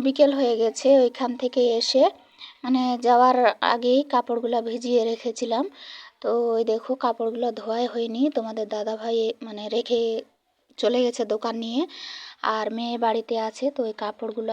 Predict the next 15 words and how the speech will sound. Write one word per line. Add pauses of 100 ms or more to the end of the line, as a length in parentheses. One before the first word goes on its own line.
(140)
এখন
হচ্ছে (580)
ধুয়ে
দিলাম। (680)
আর
যেহেতু
আমি
মেলায়
যাব, (400)
তোমাদের
দাদাভাই
চলে
গেছে, (540)
এখন
মানে